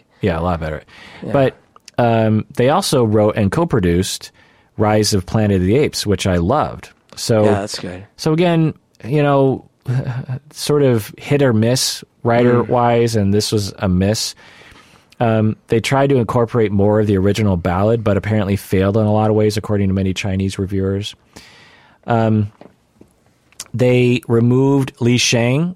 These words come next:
Speaker 1: the, I don't know if you remember from the cartoon, but there's a love interest, of course, for the
Speaker 2: Yeah.
Speaker 1: princess, and it's Mulan's, uh, um, commander, I believe.
Speaker 2: Yeah,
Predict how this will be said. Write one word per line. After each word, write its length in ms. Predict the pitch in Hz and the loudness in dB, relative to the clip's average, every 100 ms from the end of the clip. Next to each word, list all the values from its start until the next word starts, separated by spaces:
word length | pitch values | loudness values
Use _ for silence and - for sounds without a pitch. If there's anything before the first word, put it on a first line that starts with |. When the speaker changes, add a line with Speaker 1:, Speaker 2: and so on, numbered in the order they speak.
| - | -4
Speaker 1:
the, 540 | 113 107 104 104 104 - _ - | 0 2 2 2 0 -6 _ -6
I 40 | |
don't 120 | 113 | -2
know 60 | 113 | 0
if 120 | 107 | 0
you 60 | 107 | 0
remember 240 | 101 98 | 0 0
from 160 | - 95 | -2 -2
the 100 | 90 | -2
cartoon, 500 | 98 90 - 95 90 | -2 -4 -2 -2 0
but 240 | 90 87 - _ _ _ _ _ | -2 -4 -8 _ _ _ _ _
there's 180 | - 110 | -4 0
a 160 | 107 101 | 0 0
love 220 | 151 151 | 0 0
interest, 340 | 87 - 76 | -2 -4 -8
of 80 | 82 | -10
course, 480 | - 73 - - - | -8 -8 -8 -10 -12
for 220 | - 92 | -8 -6
the 140 | 80 80 | -4 -4
Speaker 2:
Yeah. 100 | 107 | -4
Speaker 1:
princess, 560 | 92 82 80 95 - - | -4 -6 -6 -6 -8 -12
and 440 | - 92 90 90 85 - - - _ | -8 -4 -2 -4 -6 -14 -20 -20 _
it's 260 | - 104 - - _ _ - | -6 -6 -8 -14 _ _ -4
Mulan's, 720 | 110 113 110 107 104 92 - - _ _ - | 0 0 0 0 0 -2 -6 -12 _ _ -14
uh, 60 | - | -12
um, 460 | - 95 90 87 85 | -6 -4 -2 -4 -6
commander, 960 | - 95 87 92 110 139 90 73 73 - | -6 -2 0 0 0 0 -2 -6 -12 -10
I 120 | 92 | -10
believe. 400 | 80 78 98 87 | -8 -6 -4 -4
Speaker 2:
Yeah, 200 | 123 | -4